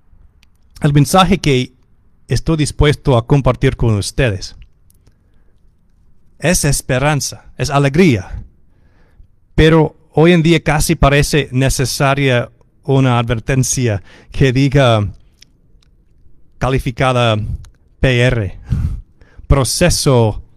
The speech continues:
requerido. <laughs> Como de la película, siempre tiene un, un, eh,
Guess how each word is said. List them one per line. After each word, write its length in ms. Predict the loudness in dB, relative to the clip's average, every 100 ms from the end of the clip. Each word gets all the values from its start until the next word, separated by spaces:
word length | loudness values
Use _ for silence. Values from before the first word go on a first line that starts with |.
| -6
requerido. 760 | -4 -4 -2 -2 -2 -4 -4 -2 -2 -2 -6 -14 -20 -20 -16 2
<laughs> 420 | 2 2 -4 -6 -12 _ _ -20 -20 -2
Como 420 | 2 4 6 4
de 140 | 4 2
la 240 | 4 2
película, 480 | 2 4 2 2 -2
siempre 340 | 0 0 0 0
tiene 380 | 0 2 0
un, 140 | 0 -2 -8 -20 -4
un, 200 | 0 0
eh, 140 | -2